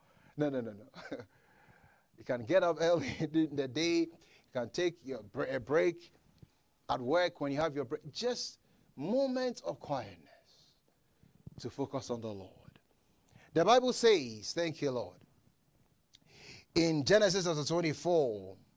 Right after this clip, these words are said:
verse sixty-three, he says that Isaac, you see, these patriarchs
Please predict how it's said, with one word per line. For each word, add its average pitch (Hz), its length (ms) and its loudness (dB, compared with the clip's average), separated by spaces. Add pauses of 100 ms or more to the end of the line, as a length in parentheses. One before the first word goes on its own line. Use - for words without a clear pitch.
(840)
verse 143 220 2
sixty-three, 151 880 -4 (760)
he 151 100 -2
says 233 340 -2
that 123 220 -2 (120)
Isaac, 127 500 4 (320)
you 147 80 -6
see, 170 120 -4
these 269 180 2
patriarchs 113 880 0